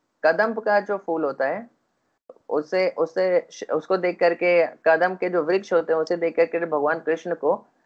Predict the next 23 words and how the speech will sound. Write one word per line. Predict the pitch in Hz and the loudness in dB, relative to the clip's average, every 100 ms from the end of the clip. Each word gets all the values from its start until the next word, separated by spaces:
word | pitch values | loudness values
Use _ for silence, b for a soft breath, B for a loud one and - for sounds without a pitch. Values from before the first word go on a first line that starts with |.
| _ - | _ -8
श्रीमती | 160 160 180 | -4 0 2
राधा | 156 156 | 2 4
रानी | 185 170 165 | 2 2 -2
की | 156 | -2
याद | 139 131 | 0 2
आती | 123 123 123 | 0 -2 -6
है | 156 - _ b b b - | -6 -10 _ b b b -4
और | 113 127 135 131 127 - _ _ | 2 4 4 2 0 -4 _ _
श्रीमती | - 160 170 | -6 -6 -2
राधा | 175 156 180 | 2 4 4
रानी | 196 175 180 | 2 2 -2
को | 190 | -6
तमाल | 190 165 180 214 220 | 0 0 2 0 0
के | 208 | -4
वृक्ष | 175 170 - | -4 -8 -6
देख | 147 147 | -8 -4
करके | 139 131 175 | -4 -4 -6
भगवान | 170 139 156 165 | -6 -2 -2 -2
कृष्ण | 160 160 165 | -6 -6 -8
की | - 139 | -6 -2
याद | 123 117 | 0 0
आती | 113 113 | -4 -10
है। | 110 113 | -12 -14